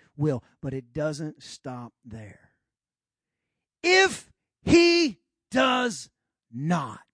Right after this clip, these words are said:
here's the deal. God sees the end from the beginning. In pre-K speak, he sees the caboose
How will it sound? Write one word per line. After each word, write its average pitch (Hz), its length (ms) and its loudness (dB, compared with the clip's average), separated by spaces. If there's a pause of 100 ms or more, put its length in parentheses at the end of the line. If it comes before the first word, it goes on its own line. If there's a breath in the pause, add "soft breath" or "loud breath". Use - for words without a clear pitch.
(280)
here's 196 200 6
the 156 80 -8
deal. 139 240 -14 (520 soft breath)
God 247 720 4 (1000)
sees 269 400 2
the 214 320 0
end 269 680 2 (760)
from 269 400 6
the 220 340 6
beginning. 160 760 2 (1200)
In 165 120 0
pre-K 226 460 8
speak, - 520 2 (540)
he 302 160 8
sees 262 420 2
the 208 160 2
caboose 269 840 6